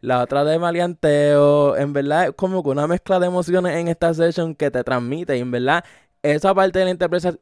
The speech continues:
de la interpretación fue lo más que me gustó, pero honestamente no sé cómo lo vayan a tomar los fans brutal de, de Visa, porque yo no sé qué, yo sé que probablemente van a escuchar fans,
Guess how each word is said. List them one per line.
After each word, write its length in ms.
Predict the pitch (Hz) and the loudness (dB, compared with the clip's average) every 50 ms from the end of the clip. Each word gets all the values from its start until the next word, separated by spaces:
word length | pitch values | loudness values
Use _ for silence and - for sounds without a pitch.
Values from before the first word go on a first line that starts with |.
| _ | _
de 160 | - - 156 | -6 -4 -2
la 60 | 156 160 | -2 -2
interpretación 680 | 160 143 165 156 135 156 160 156 151 147 170 156 147 | -4 -4 -6 -6 -6 -6 -6 -6 -6 -6 -8 -10 -10
fue 280 | - _ - - 160 160 | -14 _ -2 0 2 2
lo 100 | 160 143 | 2 2
más 140 | 131 131 - | 0 -2 -2
que 100 | - 139 | -2 -4
me 100 | 139 135 | -2 -2
gustó, 300 | 131 135 - - 135 131 | -4 -4 -2 -2 -2 0
pero 380 | - 170 170 170 160 147 139 131 | 2 2 2 2 2 2 0 0
honestamente 800 | - 123 123 120 117 120 - 151 139 143 147 147 151 - 156 151 | -2 -4 -4 -4 -6 -6 -4 -6 -4 -4 -6 -8 -6 -4 -4 -4
no 260 | 139 123 120 123 135 139 | -4 -6 -6 -6 -6 -6
sé 180 | - - 147 | -6 -6 -4
cómo 220 | 143 143 139 131 120 | -4 -4 -6 -6 -6
lo 80 | 113 107 | -4 -4
vayan 260 | 104 107 110 110 113 | -4 -6 -6 -8 -8
a 60 | 117 | -8
tomar 260 | - 123 120 120 117 | -8 -8 -8 -8 -8
los 180 | 117 117 117 117 | -6 -6 -8 -8
fans 500 | _ - 131 120 120 120 120 - - _ _ _ _ - | _ -6 -6 -6 -6 -6 -10 -14 -18 _ _ _ _ -16
brutal 600 | - 123 123 123 113 - - 117 117 113 117 113 | -12 -8 -8 -8 -6 -6 -6 -4 -4 -4 -6 -6
de, 540 | 110 117 113 113 110 107 104 104 101 95 - | -6 -6 -6 -6 -6 -8 -8 -8 -8 -10 -12
de 220 | _ 110 123 123 123 | _ -10 -6 -6 -4
Visa, 380 | 131 143 156 143 - 135 113 | -4 -4 -4 -4 -4 -4 -6
porque 360 | 107 110 107 - - 113 110 107 | -4 -6 -10 -8 -8 -8 -8 -8
yo 120 | 110 110 | -10 -12
no 120 | 120 135 156 | -12 -12 -12
sé 160 | - - 170 | -10 -8 -6
qué, 240 | 147 143 123 113 - _ _ _ _ _ _ _ _ | -4 -4 -6 -6 -8 _ _ _ _ _ _ _ _
yo 200 | - 113 123 117 | -12 -8 -8 -6
sé 140 | - 143 127 | -6 -4 -4
que 140 | 147 147 | -4 -4
probablemente 560 | 139 - - 131 123 117 117 120 123 123 - 127 120 | -4 -4 -4 -2 -2 0 -2 -4 -4 -4 -4 -4 -2
van 140 | 120 117 117 | -2 -6 -8
a 20 | |
escuchar 340 | 117 - 135 - - 123 117 | -8 -10 -10 -6 -6 -6 -6
fans, 400 | - - 120 120 117 113 - | -6 -6 -8 -8 -8 -12 -16